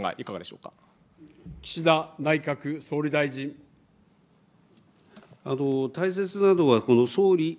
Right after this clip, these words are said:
Speaker 3: 大臣補佐官の補佐を受けた結果としての、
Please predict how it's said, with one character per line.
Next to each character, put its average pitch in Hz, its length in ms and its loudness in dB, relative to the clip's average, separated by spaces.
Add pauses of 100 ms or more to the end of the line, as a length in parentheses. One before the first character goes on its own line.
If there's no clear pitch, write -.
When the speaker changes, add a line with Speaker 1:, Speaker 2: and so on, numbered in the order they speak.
(140)
Speaker 3:
大 156 220 0
臣 120 180 2
補 117 160 0
佐 156 160 -2
官 113 260 -2
の 101 140 -2
補 175 160 -2
佐 175 120 -4
を 117 260 2
受 135 220 -2
け - 20 -4
た 90 160 -8
結 - 300 -4 (100)
果 185 160 0
と 175 180 0
し - 220 -10
て 165 180 -2
の、 180 300 2